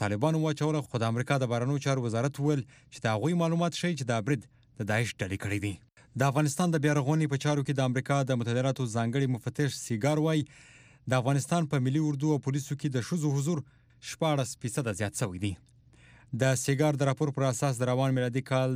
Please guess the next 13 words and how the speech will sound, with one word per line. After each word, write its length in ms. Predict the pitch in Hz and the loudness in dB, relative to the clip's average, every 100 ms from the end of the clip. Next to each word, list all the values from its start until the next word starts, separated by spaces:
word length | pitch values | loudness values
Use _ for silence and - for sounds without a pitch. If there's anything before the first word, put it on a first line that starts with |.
| 117 | -2
د 100 | 120 | -2
جنوري 280 | 113 113 127 | 0 0 0
د 60 | 127 | 0
میاشتې 640 | 123 127 - - 147 131 - | 0 -2 -4 -4 -2 -2 -2
په 40 | 117 | -2
ویشتمې 360 | 107 147 147 143 | 0 0 2 2
راهیسې 360 | 143 143 147 143 123 120 | 0 -2 -2 -2 -2 -2
د 40 | 117 117 113 - - | 0 0 -2 -6 -6
څلور 280 | 131 135 151 147 | 0 2 2 2
سوه 120 | 139 | 0
درې 100 | 156 156 | 0 0
دېرش 160 | 156 131 127 | 0 0 -2
ملي 120 | 135 | 0